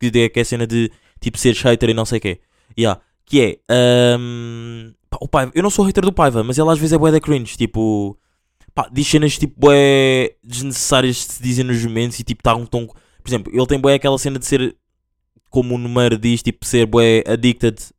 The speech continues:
no sexo, estão a ver? Tipo, addicted, tipo, viciado em sexo. Pronto, tipo, ninfomaníaco, neste caso. Ahm,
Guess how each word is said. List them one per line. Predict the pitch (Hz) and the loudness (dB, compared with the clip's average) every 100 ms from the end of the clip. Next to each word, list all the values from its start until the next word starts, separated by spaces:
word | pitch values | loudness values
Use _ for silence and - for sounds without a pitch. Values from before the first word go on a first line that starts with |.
| - | -12
no | 117 | -6
sexo, | - 107 - | -2 -2 -2
estão | - - | -16 -14
a | |
ver? | 98 | -14
Tipo, | - - 98 | -18 -14 -12
addicted, | 107 110 120 - | -10 -8 -8 -8
tipo, | 117 - | -14 -12
viciado | 120 131 147 | -4 -2 -2
em | |
sexo. | 160 - - - _ | -4 -6 -10 -20 _
Pronto, | 113 - | -8 -8
tipo, | 101 - - - - _ | -14 -18 -18 -18 -20 _
ninfomaníaco, | 127 139 101 95 87 - _ | -6 -4 -4 -8 -12 -18 _
neste | - - | -20 -20
caso. | - _ _ _ - - _ _ _ - | -20 _ _ _ -20 -20 _ _ _ 2
Ahm, | 127 127 123 123 123 123 120 120 120 120 117 117 107 104 | 6 8 8 8 6 4 -2 -10 -10 -12 -12 -14 -16 -20